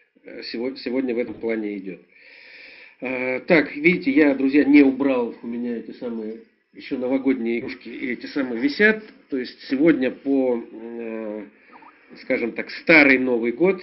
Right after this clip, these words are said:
Иностранцам объяснить, что это такое, невозможно, но тем не менее, э, празднуем мы еще и такой праздник. Вот, это, м, Новый год по старому стилю, потому что все-таки традиции, которые православные, и,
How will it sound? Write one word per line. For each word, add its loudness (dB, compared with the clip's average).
Иностранцам 0
объяснить, -8
что -8
это -8
такое, -4
невозможно, -2
но -2
тем -2
не 2
менее, 0
э, -10
празднуем 0
мы -4
еще -6
и -6
такой 0
праздник. 0
Вот, -8
это, -10
м, -8
Новый -2
год -6
по -2
старому -4
стилю, 0
потому -12
что -12
все-таки -12
традиции, -2
которые -10
православные, -6
и, -8